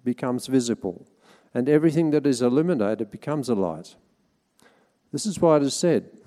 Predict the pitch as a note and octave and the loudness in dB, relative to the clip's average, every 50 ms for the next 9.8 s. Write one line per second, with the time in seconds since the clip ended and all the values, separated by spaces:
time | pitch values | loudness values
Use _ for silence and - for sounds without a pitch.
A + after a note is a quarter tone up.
0 | _ _ - - C#3+ D3+ F#3 F#3+ - G3 G#3 - - - - B2 G2+ F#2 - F2 | _ _ -10 -4 0 0 0 2 2 0 -2 -2 -6 -6 -2 -2 -2 -2 -4 -10
1 | - - - B2+ C#3+ E3+ F#3+ G3+ G3 - - G3 F3+ E3+ D3+ - F3 F3+ D#3+ - | -12 -10 -6 -2 0 0 0 0 0 -2 -4 -4 -4 -4 -4 -4 -4 -4 -4 -6
2 | - - _ _ _ _ - C#3+ D3+ D#3+ - - E3+ D#3 C3 - - - A#2 A#2 | -8 -16 _ _ _ _ -6 -4 -4 -4 -6 -6 -4 -4 -4 -4 -2 -2 0 0
3 | B2+ B2+ A#2+ G#2+ G2+ F#2+ D#2 D2+ - _ _ _ _ _ _ _ _ _ _ _ | 2 0 0 -2 -2 -4 -6 -10 -12 _ _ _ _ _ _ _ _ _ _ _
4 | _ _ _ _ _ _ _ _ _ _ _ _ _ _ _ _ _ - - G#2+ | _ _ _ _ _ _ _ _ _ _ _ _ _ _ _ _ _ -8 0 4
5 | C#3+ C#3+ C3+ C#3 D#3+ F3 F#3 G#3 G3+ - F#3 F#3+ F3+ - D#3+ C#3 A2+ A#2+ A#2+ B2 | 4 4 6 6 6 6 6 6 4 4 4 4 4 4 2 2 4 4 2 2
6 | B2+ B2 C3 C#3+ D#3 E3 D3 C#3+ D3+ D#3 C#3+ C3+ D#3+ D3 G2+ E2+ - - - - | 0 -2 -2 -2 -2 0 2 2 2 4 4 4 4 4 2 0 -4 -16 -20 -20
7 | _ _ _ _ _ _ _ _ _ _ _ _ _ _ _ _ _ _ - - | _ _ _ _ _ _ _ _ _ _ _ _ _ _ _ _ _ _ -6 -2
8 | A2+ B2 D#3+ F#3+ F#3 - F3 D#3 D#3+ D#3 C3+ B2+ B2 B2 B2+ C3+ C3 - - - | 0 0 2 2 2 2 2 0 2 2 2 2 2 2 2 0 0 -2 -6 -8
9 | C3 A#2+ B2 G#2+ G2+ G2 G#2 G#2+ G#2+ G2+ F2 D#2+ F#2+ - - - | -4 -2 -2 -4 -4 -4 -2 -2 -2 -2 -4 -8 -12 -16 -18 -20